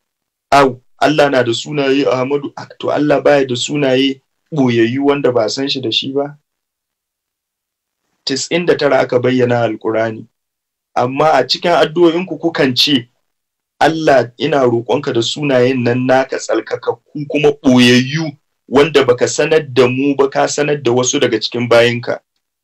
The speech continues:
Yau lazuman da ake na ɗariƙa, akwai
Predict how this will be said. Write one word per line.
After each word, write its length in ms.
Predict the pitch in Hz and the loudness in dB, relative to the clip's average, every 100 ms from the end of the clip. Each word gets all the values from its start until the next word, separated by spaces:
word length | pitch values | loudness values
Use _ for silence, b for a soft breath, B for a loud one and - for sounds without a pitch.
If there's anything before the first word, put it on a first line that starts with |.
| _ _ _ _ _ _ _ _ _ _ _ _ _ _ | _ _ _ _ _ _ _ _ _ _ _ _ _ _
Yau 460 | - 151 208 175 - - | -4 0 2 0 -8 -8
lazuman 600 | 123 151 160 175 170 147 | 2 4 4 2 0 2
da 120 | 123 | 2
ake 260 | 139 143 127 | 2 0 -4
na 100 | 104 | -2
ɗariƙa, 640 | 95 113 123 123 78 - _ _ _ _ _ _ _ | -2 -2 -4 -4 -4 -6 _ _ _ _ _ _ _
akwai 580 | - 120 160 165 170 156 | -4 -2 0 0 0 -8